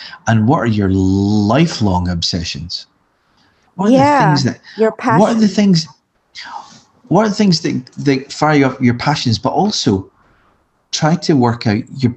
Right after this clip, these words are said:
Speaker 1: biggest recurring fear and problem and try to explore it. I think I've been working out the whole question of being a cultural outsider and not fitting in.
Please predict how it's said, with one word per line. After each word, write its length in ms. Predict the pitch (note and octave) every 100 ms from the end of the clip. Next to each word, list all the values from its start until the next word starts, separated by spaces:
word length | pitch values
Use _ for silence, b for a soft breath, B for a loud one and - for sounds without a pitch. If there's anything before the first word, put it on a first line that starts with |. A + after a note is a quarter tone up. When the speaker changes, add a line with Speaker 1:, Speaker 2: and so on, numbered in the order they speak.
| _
Speaker 1:
biggest 500 | G2 F#2+ G2 - - -
recurring 600 | A#2+ A#2 F#2+ F2+ F#2 A2 - _ _
fear 560 | - - F3 C#3+ D#2+ D#2 -
and 180 | G#2+
problem 460 | - C#3 B2+ F2 E2 -
and 240 | A2 A#2
try 200 | - F2
to 200 | F#2 A#2+ A#2+ -
explore 400 | B2+ - D#3 F#3
it. 180 | - - _ B B B B B -
I 80 | C#3
think 200 | D#3+ A#2
I've 160 | F#2 F2
been 160 | F#2
working 340 | G2 F#2+ G2+ F#2
out 220 | F#2 F2+ - _ B B B B B _ _ _ -
the 80 | G#2+
whole 200 | A#2 G2+
question 460 | - G#2 - A2
of 140 | F#2+ F2+
being 220 | G2 F#2
a 60 | E2
cultural 540 | - F#2+ - F#2+ F2+
outsider 720 | F#2+ F#2+ - G2 G#2 F#2+ E2 -
and 160 | F#2+
not 220 | F#2+ G2+ -
fitting 400 | - A2+ F2 F2+
in. 320 | A2 E2